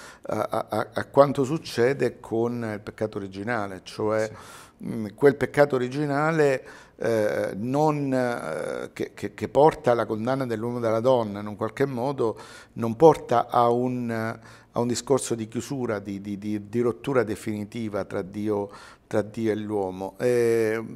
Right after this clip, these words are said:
Speaker 1: e Dio trova il modo e quindi deve intessere un, un progetto, un piano per ricostituire,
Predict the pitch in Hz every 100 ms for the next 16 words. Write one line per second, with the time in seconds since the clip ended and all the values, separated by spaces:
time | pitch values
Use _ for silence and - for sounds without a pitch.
0 | - 117 104 165 165 139 131 117 127 147
1 | 123 101 101 98 - 104 - 123 123 120
2 | 110 110 120 131 123 117 117 - 127 98
3 | - - 104 104 107 - - - - -
4 | 127 123 113 107 123 120 143 117 - 123
5 | 135 120 120 117 131 147 151 - - _
6 | 123 131 120 107 110 - 110 120 143 135
7 | - 131 135 143 151 127 104 104 98